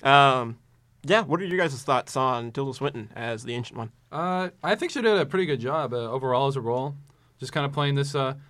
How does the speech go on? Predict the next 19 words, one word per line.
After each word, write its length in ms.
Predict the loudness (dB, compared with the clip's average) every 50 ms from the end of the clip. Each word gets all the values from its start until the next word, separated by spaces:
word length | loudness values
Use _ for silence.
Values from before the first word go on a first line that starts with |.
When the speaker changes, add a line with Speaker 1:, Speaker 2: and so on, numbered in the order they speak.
| _ _ -2
Speaker 2:
"I 180 | -2 0 0
am 140 | 0 -2 -2
the 40 | -2
mentor." 640 | -2 -2 -2 -2 -2 0 0 2 2 0 -2 -2 -4
I 80 | -4 -4
mean, 160 | -4 -4 -4
yeah, 160 | -2 -2 -2
it's 100 | -2 -2
a 40 | -4 -2
mentor, 500 | -2 -2 -2 -4 -4 -4 -4 -4 -6 -6
but, 260 | -6 -6 -8 -8 -10 -10
you 100 | -8 -6
know, 160 | -6 -6 -6
she 140 | -4 -4 2
plays 180 | 4 4 6 4
it 80 | 4 0
well, 120 | 0 -2
I 100 | -2 -2
guess. 360 | -2 -2 -4 -4 -6 -12 -20